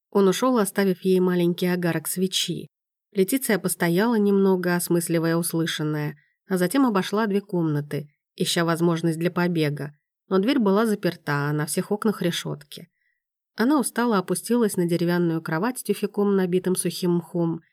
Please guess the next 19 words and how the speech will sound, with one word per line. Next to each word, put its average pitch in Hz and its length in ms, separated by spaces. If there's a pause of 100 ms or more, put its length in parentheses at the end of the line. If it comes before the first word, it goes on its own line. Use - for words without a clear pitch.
(260)
почти 180 320
таким 170 360
же, 156 120
какой 165 280
был 165 180
в 160 80
хижине 160 380
на 165 100
болотах, 160 600 (500)
и - 80
с - 100
опаской 214 400
прислушалась 185 720
к - 120
вою 208 300
и 185 60
крикам 185 400
за 170 120
стеной. 170 640